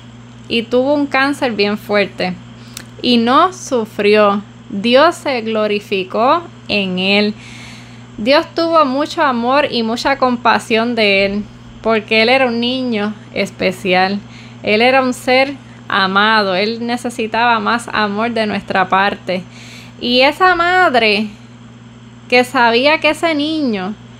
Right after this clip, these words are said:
era diferente y que no todo, todos, ¿verdad? Este, sabemos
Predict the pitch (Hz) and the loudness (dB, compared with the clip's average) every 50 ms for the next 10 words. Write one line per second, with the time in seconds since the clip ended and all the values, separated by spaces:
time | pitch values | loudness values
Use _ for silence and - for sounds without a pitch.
0 | - - - 220 233 254 277 294 311 311 294 - - 269 247 240 254 269 277 269 | -12 -4 0 2 4 4 4 4 2 0 -2 0 0 2 2 4 4 2 2 0
1 | 254 220 220 - 175 - 202 - - - - - - - - - - 240 240 - | -2 -4 -4 -4 -6 -6 -6 -8 -12 -20 -20 -20 -20 -20 -12 -6 -2 -2 0 2
2 | 247 233 233 240 254 247 320 311 320 311 302 285 277 254 233 240 - 262 262 285 | 0 0 2 0 0 2 4 4 4 4 2 0 -2 -4 -6 -6 -2 0 2 2
3 | 269 233 214 214 - - - - - - - - - - - 190 196 190 190 226 | 4 2 2 0 -4 -8 -14 -16 -18 -20 -20 -20 -18 -8 -4 -2 0 0 2 0
4 | 262 - - 226 220 - - - 214 208 202 196 196 185 185 185 - 180 196 - | 0 0 0 -2 -2 -4 -6 -4 -2 0 2 2 2 0 0 -2 -4 -6 -6 -4
5 | - 240 233 220 214 214 233 254 247 226 233 - - | 0 2 2 2 2 0 -2 -2 -4 -6 -6 -8 -12